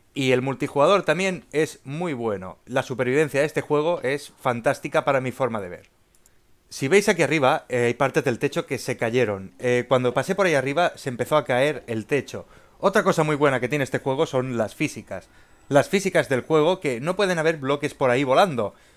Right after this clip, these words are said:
O sea, los bloques tienen su peso y tienes que ponerle sus vigas para hacer un edificio en condiciones. Si no, se caerán a tus pies. Y me pegué una buena hostia. Solo tenéis que ver cómo tengo la vida. La vida la tengo bastante baja.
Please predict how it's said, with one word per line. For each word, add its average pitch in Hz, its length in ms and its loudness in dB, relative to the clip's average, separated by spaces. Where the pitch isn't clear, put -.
O - 40 -20
sea, 127 340 6
los 123 160 0
bloques 147 340 0
tienen 143 300 -2
su 139 180 -6
peso 185 300 0
y 190 60 -2
tienes 123 240 -8
que 127 80 -6
ponerle 135 320 -2
sus 107 200 -10
vigas 160 460 0
para 123 160 0
hacer 120 180 -4
un 156 100 -4
edificio 120 320 -6
en 113 80 -8
condiciones. 127 520 -2
Si 147 100 -6
no, 214 300 0
se - 200 -6
caerán 135 380 2
a 180 60 -4
tus 156 160 -10
pies. - 360 -8
Y 135 160 -4
me 123 100 0
pegué 120 240 -2
una 190 200 -2
buena 143 320 -2
hostia. 104 360 -8
Solo 156 180 -4
tenéis 151 220 -6
que - 80 -6
ver 170 180 0
cómo 143 220 -4
tengo 123 220 -2
la 117 80 0
vida. 123 340 -4
La 101 60 -8
vida 123 180 -4
la 123 80 0
tengo 131 280 -4
bastante 110 380 -8
baja. 95 300 -10